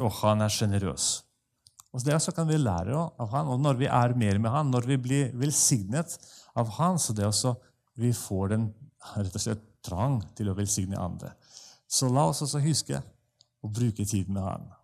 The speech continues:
Og la oss også gi andre, fordi den som, den som sår, den høster også. Eh, en annen ting som jeg har lyst til å si, litt kort, men, eh, jeg synes det er veldig viktig. Gud er tilgivende Gud.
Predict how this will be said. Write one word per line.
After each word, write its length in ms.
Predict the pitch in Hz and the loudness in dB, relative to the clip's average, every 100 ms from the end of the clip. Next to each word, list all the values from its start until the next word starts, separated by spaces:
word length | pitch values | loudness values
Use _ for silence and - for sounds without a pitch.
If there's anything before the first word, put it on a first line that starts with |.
| 131 | -4
Og 80 | 117 | 0
la 120 | 139 | 0
oss 100 | 135 | 0
også 220 | 135 147 | -2 0
gi 400 | 147 120 101 135 | 0 -2 0 0
andre, 360 | 120 107 95 113 | 2 2 2 0
fordi 220 | 113 117 104 | 0 0 2
den 180 | 107 131 | 2 2
som, 240 | - 147 123 _ _ | 2 2 -2 _ _
den 300 | - 117 131 | -8 -4 -2
som 160 | - 139 | 0 2
sår, 440 | - - 143 208 - - _ - | 4 4 4 0 -4 -20 _ -12
den 240 | 101 123 101 | -2 -2 0
høster 340 | 80 - 101 | 0 0 -2
også. 240 | 85 - - _ _ _ - - - - - - - | -6 -8 -8 _ _ _ -18 -12 -12 -12 -16 -8 4
Eh, 320 | 127 127 127 127 - | 6 6 6 2 2
en 100 | 151 | 2
annen 160 | 139 156 | 4 4
ting 200 | 185 196 | 4 4
som 240 | - 127 120 | 4 4 6
jeg 100 | 110 | 6
har 80 | |
lyst 220 | 117 117 117 | 4 2 2
til 100 | 110 | 2
å 80 | |
si, 160 | 107 160 147 - 123 | 4 2 2 -4 0
litt 180 | 170 - | 0 0
kort, 340 | 160 196 196 - 127 | 2 2 2 -6 0
men, 220 | 117 123 | 2 4
eh, 160 | 120 | 4
jeg 100 | 113 | 2
synes 160 | 139 113 | 2 2
det 60 | 110 | 4
er 80 | 104 | 4
veldig 220 | 101 104 | 2 0
viktig. 300 | 85 - 104 95 | -2 -6 -6 -2
Gud 280 | 117 127 - | -2 -2 -4
er 320 | 104 98 101 98 - _ _ _ _ _ _ _ _ _ _ _ | -4 -2 -2 -6 -12 _ _ _ _ _ _ _ _ _ _ _
tilgivende 540 | - 117 101 95 85 85 | -2 0 2 0 -2 -6
Gud. 320 | 82 - - | -8 -14 -18